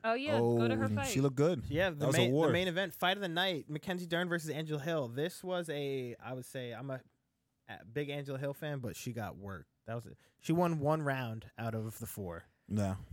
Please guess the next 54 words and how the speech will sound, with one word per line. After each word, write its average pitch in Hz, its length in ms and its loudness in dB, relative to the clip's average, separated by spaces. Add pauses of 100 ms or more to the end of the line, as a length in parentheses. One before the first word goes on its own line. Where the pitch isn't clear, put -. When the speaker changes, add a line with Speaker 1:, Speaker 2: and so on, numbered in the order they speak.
(160)
Speaker 3:
Uh, 107 240 0
she - 160 -4
got 117 260 0
rocked, 139 360 2
too, 156 100 8
with 110 120 4
that 113 100 6
Speaker 2:
Overwhelmed. 117 180 4
Speaker 3:
knee. 151 420 2 (480)
Yeah, 123 280 2
she - 140 0
got 143 60 6
Speaker 2:
Mackenzie 151 180 2
Speaker 3:
taken 139 120 -2
down, 131 300 0
beaten 127 260 0
on 127 100 2
the 120 60 -2
ground. 107 320 -4
Everywhere 127 400 2
she - 120 -6
was 117 100 -2
getting 107 220 -6
beat. 92 220 -6 (320)
Speaker 2:
Mackenzie 135 480 2
Dern 127 380 2
looked 107 320 0 (880)
unstoppable. 123 580 -4 (240)
Speaker 3:
She 127 60 -4
looked 127 160 -2
real 113 180 2
good, 98 200 -6
yeah. 113 120 -4
Speaker 2:
She 113 60 -2
looked 110 140 -2
really 113 180 0
good. 110 200 0 (100)
What's 139 180 6
next 135 220 0
for 87 140 0
her? 87 60 -2
I 92 60 -4
think 107 180 -2
this 139 140 2
puts - 260 6
her 151 160 4
in 139 60 0
a 127 40 -4
position 120 480 0
where 107 220 2 (300)
she 123 180 0
has 123 200 4
to 117 80 -4
fight 113 320 0